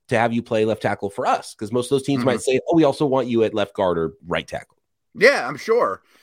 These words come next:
Speaker 2: Which, I'm glad you brought up Skoronski, because I find this funny every year around this time, is you look at Williams coming out, Skoronski coming out,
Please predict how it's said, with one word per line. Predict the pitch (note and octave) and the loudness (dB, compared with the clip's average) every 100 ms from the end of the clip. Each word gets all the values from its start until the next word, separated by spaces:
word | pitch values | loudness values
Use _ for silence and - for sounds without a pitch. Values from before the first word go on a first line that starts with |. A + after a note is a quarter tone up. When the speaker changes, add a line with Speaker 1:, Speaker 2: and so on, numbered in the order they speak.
| _ | _
Speaker 2:
Which, | E3+ F3 - - | -4 -4 -8 -8
I'm | D#3+ | -4
glad | F3+ A#3+ | 2 2
you | G3+ | 2
brought | F#3 F3 | -2 -2
up | D3 | -4
Skoronski, | E3 D3+ D3+ C#3 A#2+ G#2 | -4 -2 -2 -4 -10 -10
because | A2 D3+ C3+ | -6 -4 -2
I | D3+ | 0
find | G#3 G#3+ | 0 -2
this | E3+ - | -6 -6
funny | D#3+ D3 C3+ | -4 -2 -2
every | C3 B2 | -2 -2
year | B2 A#2 | -2 0
around | G#2 G2+ F#2 | 0 -4 -6
this | F2+ - | -14 -10
time, | G#2 D2+ C#2+ | -8 -8 -8
is | G2 G2+ - - _ _ _ - | -8 -8 -12 -20 _ _ _ -4
you | D3+ | 0
look | D#3 G3 F#3 | 2 0 0
at | D#3+ | -6
Williams | C#3 D#3+ D#3 C#3 A#2+ | -4 0 0 0 -4
coming | - B2 G#2+ | -6 -6 -4
out, | G#2 F2 | -4 -6
Skoronski | - C3+ C#3 D3 C3 - A#2 | -8 -4 0 0 -2 -8 -8
coming | - A2+ A2 | -4 -4 -4
out, | G#2 F#2+ D#2+ - | -4 -4 -6 -12